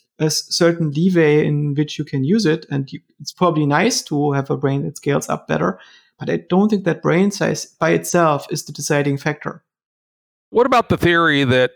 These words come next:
Speaker 2: symbols or language per se is the bright line?
Speaker 1: Yeah, I wonder about this. That's a, a very tempting idea, and it seems to be that the ability to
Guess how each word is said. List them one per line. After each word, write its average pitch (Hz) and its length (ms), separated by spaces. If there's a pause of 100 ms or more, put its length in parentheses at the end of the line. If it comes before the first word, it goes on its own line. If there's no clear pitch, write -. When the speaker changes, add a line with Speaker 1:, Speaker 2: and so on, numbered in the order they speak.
Speaker 2:
symbols 127 680
or 113 160
language 113 760
per 117 220
se 98 640
is 113 580
the 113 120
bright 113 320
line? 107 440 (720)
Speaker 1:
Yeah, 170 340
I 165 80
wonder 185 400
about 151 300
this. - 240
That's 151 180
a, 165 140
a 165 100
very 170 300
tempting 165 480
idea, 147 380
and 143 320
it - 340
seems 202 260
to 202 100
be 170 180
that 151 280
the 147 180
ability 170 600
to 151 360